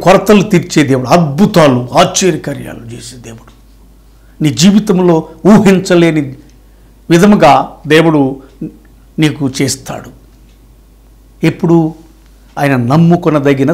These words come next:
సహాయకుడు. నీకు సహాయం కావాలంటే ఎక్కడి నుంచి వస్తుంది? అదే కొండల తట్టు నా కనులు ఎత్తుతున్నా, నాకు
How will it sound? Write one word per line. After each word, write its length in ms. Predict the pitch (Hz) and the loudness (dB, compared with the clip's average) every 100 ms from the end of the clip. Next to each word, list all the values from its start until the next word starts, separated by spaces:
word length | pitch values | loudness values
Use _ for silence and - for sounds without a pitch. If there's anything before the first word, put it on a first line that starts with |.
| 165 | -4
సహాయకుడు. 680 | 123 110 147 151 127 - 107 - - _ _ _ _ _ _ _ _ | -6 0 2 2 0 -6 -14 -20 -20 _ _ _ _ _ _ _ _
నీకు 160 | 160 - - | -4 -4 -4
సహాయం 400 | 139 175 233 233 180 | 0 2 4 4 4
కావాలంటే 500 | 185 185 180 175 180 143 170 - - - - | 4 6 4 4 4 4 2 -2 -20 -20 -6
ఎక్కడి 260 | 147 - 233 | -4 2 2
నుంచి 180 | 226 226 | 4 2
వస్తుంది? 380 | 214 208 185 202 190 214 - _ _ _ _ _ | 0 0 0 0 -2 -8 -18 _ _ _ _ _
అదే 160 | 247 285 - | 0 0 2
కొండల 220 | 214 233 220 | 2 2 2
తట్టు 200 | 214 220 196 | 0 0 0
నా 60 | 190 | 2
కనులు 240 | 170 185 180 | 2 2 0
ఎత్తుతున్నా, 400 | 180 - 170 170 160 | -2 -4 0 2 2
నాకు 140 | 147 | -2